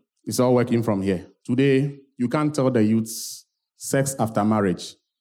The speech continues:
They will tell you, "Who said so?" Because another philosophy is contending against that of the scripture. It is the philosophy of the world.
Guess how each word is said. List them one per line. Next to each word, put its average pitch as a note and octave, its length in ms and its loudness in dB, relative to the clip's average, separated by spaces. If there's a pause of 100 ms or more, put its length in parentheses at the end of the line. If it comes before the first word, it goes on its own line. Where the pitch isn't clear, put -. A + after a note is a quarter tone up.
They G#2 160 -10
will G#2 100 -6
tell A#2+ 240 -6
you, G#2 360 -6 (320)
"Who B2 100 -10
said A2 260 -6
so?" - 240 -20 (120)
Because D3+ 300 -2
another F3+ 320 2
philosophy D3+ 840 2 (180)
is A#2+ 140 -4
contending G3+ 960 4
against C#3+ 680 0 (260)
that B2 340 -4 (280)
of G#2+ 100 -4
the G#2+ 80 0
scripture. - 420 -6 (200)
It - 120 -6
is A#2 80 2
the A2+ 120 2
philosophy C3+ 580 2 (160)
of A2+ 200 -4
the G#2+ 100 2
world. G2 380 2